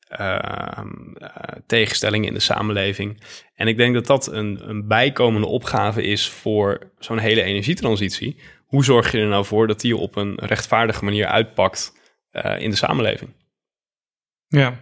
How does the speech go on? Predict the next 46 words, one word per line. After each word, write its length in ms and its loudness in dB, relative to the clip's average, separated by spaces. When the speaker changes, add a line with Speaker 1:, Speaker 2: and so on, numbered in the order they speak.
Speaker 1:
Dus 180 2
ik 140 0
zie 120 2
het 100 0
iets 100 -2
minder, 560 4
eh, 100 -4
doemdenkerig 520 0
in 160 -4
dan 120 -2
de 60 -2
heer 120 2
Buma 280 2
misschien, 440 -2
maar 400 2
dat 160 2
dat 140 0
belangrijk 460 2
is, 80 -4
ja, 100 2
absoluut. 540 -4
Want 120 -2
het 100 0
is 60 0
een 80 4
hele 160 4
grote 280 0
ontwikkeling 440 0
die 100 -2
je 100 0
met, 300 -4
eh, 200 -6
eh, 580 -8
met 300 0
een 60 0
economie, 400 2
met 140 4
een 100 4
land 240 2
moet 140 0
doormaken. 540 0
Van 200 4
wonen 380 4
tot 180 -2
vervoer, 640 -2
eh, 640 -4